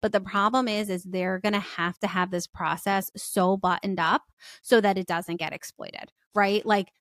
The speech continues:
the last thing you want is to start this micro resale economy with people <laughs> in the Florida state. And I'm honest, I see that coming. Like, uh,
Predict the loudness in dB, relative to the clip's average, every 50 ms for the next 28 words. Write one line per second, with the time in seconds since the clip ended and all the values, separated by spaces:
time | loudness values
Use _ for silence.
0 | _ 0 2 4 4 4 4 2 2 0 -2 -2 -2 0 2 2 2 2 2 2
1 | 2 2 0 0 -2 -4 -6 -6 -4 -6 -6 -4 -2 -2 -2 -2 -2 -2 -4 -6
2 | -4 -4 -4 -4 -4 -4 -6 -4 -2 2 4 4 4 4 4 4 2 0 -2 -4
3 | -4 -4 -4 -4 -4 -2 -2 -2 -2 -4 -4 -4 -4 -4 -4 -2 -2 -2 0 -2
4 | -2 -4 -6 -6 -6 -6 -6 -4 -2 -4 -4 -4 -6 -6 -6 -4 0 2 2 2
5 | 2 0 -4 4 8 10 10 10 8 6 2 2 0 0 4 _ 6 6 8 8
6 | 6 6 4 4 4 6 6 6 6 6 4 2 2 0 -2 0 4 6 6 6
7 | 6 4 0 -4 -8 -10 -4 2 2 2 4 6 6 6 6 6 4 4 4 4
8 | 2 2 0 0 0 2 2 2 2 0 -2 -4 -4 -4 -4 -4 -6 -6 -6 -6
9 | -6 -6 -8 -10 -6 -2 0 2 2 2 0 -2 -4 -6 -8